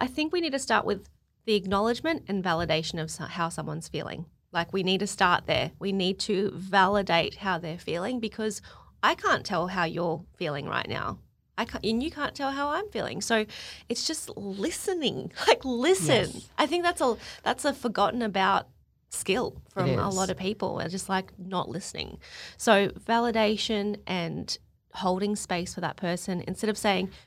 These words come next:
Speaker 1: "You'll get over this," you can say, "I can understand, and this is really painful for you right now. Um, can I, c-, is there anything I can do right now that's going to alleviate some of the pain, or would you like me just to sit here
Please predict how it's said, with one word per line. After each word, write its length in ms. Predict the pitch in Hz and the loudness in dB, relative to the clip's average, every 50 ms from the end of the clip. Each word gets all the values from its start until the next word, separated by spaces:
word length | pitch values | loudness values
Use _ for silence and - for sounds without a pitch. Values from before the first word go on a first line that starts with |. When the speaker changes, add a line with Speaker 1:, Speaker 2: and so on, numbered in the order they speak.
| _ _ - | _ _ -2
Speaker 1:
"You'll 220 | 202 220 226 220 | 2 4 4 4
get 180 | 208 - 208 180 | 4 2 2 2
over 240 | 180 180 180 185 196 | 4 4 4 2 2
this," 400 | 175 185 180 185 185 - - - - - | 2 2 0 0 -2 -6 -8 -10 -12 -14
you 200 | - 185 185 190 | -10 -6 -6 -4
can 180 | - 208 196 190 | -2 0 -2 0
say, 420 | - 208 185 175 170 175 180 - - - _ _ _ _ _ _ _ _ _ - | 2 4 4 4 4 2 -2 -4 -8 -16 _ _ _ _ _ _ _ _ _ -12
"I 60 | 185 | -10
can 140 | - - 220 | -6 -4 -2
understand, 480 | 240 269 277 240 - - 175 160 175 196 | -2 0 -2 -2 -4 -4 -4 -4 -2 -2
and 120 | 180 170 | -4 -4
this 200 | - 175 - - | -6 -6 -6 -4
is 180 | 190 202 185 - | -4 -4 -4 -4
really 300 | 147 165 - - 190 196 | -4 -4 -2 -2 -4 -4
painful 540 | - - - 123 147 190 214 - 226 190 202 | -6 -6 -4 -4 -2 -2 -4 -2 -2 -4 -4
for 160 | - - - | -4 -4 -4
you 220 | 151 151 151 151 151 | -4 -2 -2 -2 -2
right 240 | - - - - - | -2 -2 -2 -2 -4
now. 400 | 156 151 113 - - - - - - - - | -4 -2 -2 -2 -4 -4 -6 -8 -8 -6 -6
Um, 440 | 160 151 156 156 151 156 151 151 - - - - - - - - - - - - - - - - _ _ - | -4 -4 -2 -2 -4 -4 -4 -6 -8 -12 -14 -16 -16 -16 -16 -16 -16 -16 -16 -16 -18 -20 -20 -20 _ _ -8
can 160 | - 196 185 | -4 -2 0
I, 320 | 185 175 170 170 160 - - - - | 0 0 0 0 -2 -2 -4 -8 -12
c-, 120 | - - _ - | -14 -10 _ -4
is 120 | 202 196 | -2 0
there 120 | 196 190 180 | 0 0 0
anything 360 | 175 208 202 - 214 190 202 | 0 0 0 0 0 0 0
I 100 | 185 180 | 0 -2
can 180 | - - 180 | -2 -2 -4
do 240 | 170 180 175 180 175 | -2 0 0 0 0
right 200 | 170 165 - - | 0 0 -2 -2
now 300 | - 170 165 170 - 254 | -2 -2 -2 -2 -2 -2
that's 200 | 254 226 185 - | -2 -4 -6 -6
going 300 | - 175 170 170 170 170 165 | -4 -4 -2 -2 -2 -2 -4
to 200 | - 185 170 - | -4 -4 -4 -4
alleviate 640 | - 180 180 165 165 165 170 175 180 170 175 - - | -4 -4 -2 -2 -2 -2 -2 -2 -2 -2 -4 -4 -6
some 160 | - 185 175 | -6 -6 -4
of 80 | 165 156 | -4 -4
the 100 | 160 160 | -6 -6
pain, 340 | - - 226 226 247 254 247 | -6 -6 -4 -2 -2 -2 0
or 80 | 220 | 0
would 140 | 190 185 180 | 0 -2 -2
you 80 | 180 175 | -2 -2
like 180 | 170 160 - | 0 0 -2
me 100 | 160 175 | -2 -4
just 200 | 156 165 156 - | -6 -6 -6 -6
to 60 | - - | -8 -6
sit 220 | - - 151 - | -6 -6 -6 -6
here 340 | - - 139 135 - 143 | -8 -8 -8 -6 -6 -8